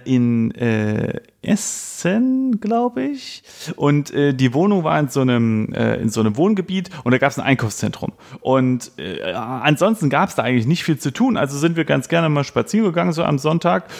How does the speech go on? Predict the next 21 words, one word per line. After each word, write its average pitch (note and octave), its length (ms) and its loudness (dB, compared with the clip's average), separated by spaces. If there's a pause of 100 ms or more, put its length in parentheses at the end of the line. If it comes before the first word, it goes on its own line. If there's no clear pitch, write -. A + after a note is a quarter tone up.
(140)
Und D3+ 260 2
dann, D#3 300 2
äh, C#3+ 400 0
das - 220 -8
Einkaufszentrum, F3 720 0
oder B2 160 0
war B2 100 2
das A#2+ 160 -2
Samstag? F3 1200 -6
Äh, - 100 2 (220)
auf C#3 120 0
jeden F#3 140 2
Fall, D#3+ 600 -2
äh, - 60 -6
im D3+ 120 0
Grunde G#3 220 2
genommen D#3+ 220 0
ist D3 120 -4
da D#3 60 2
alles D3+ 400 -2
zu. A3+ 400 0